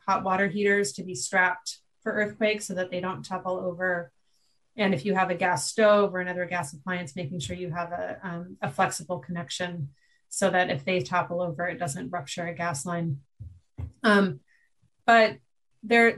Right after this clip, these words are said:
there's a study by the U S G S that, um, has been, that is out called the,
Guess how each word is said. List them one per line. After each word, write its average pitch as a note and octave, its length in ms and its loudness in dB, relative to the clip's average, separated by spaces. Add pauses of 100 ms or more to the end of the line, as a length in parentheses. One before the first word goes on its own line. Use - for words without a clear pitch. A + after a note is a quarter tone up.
(120)
there's A3 220 4
a G3 60 2
study A3+ 400 2
by G#3 160 4
the G3+ 100 -4
U G3 140 0
S E3 160 -2
G G3 160 -6
S F#3 360 2
that, F#3 220 0 (140)
um, F3+ 440 -4 (280)
has G3 220 2
been, F#3+ 280 0
that F#3 180 4
is F3+ 120 2
out F#3 340 4
called F3 240 -2
the, F#3+ 180 -2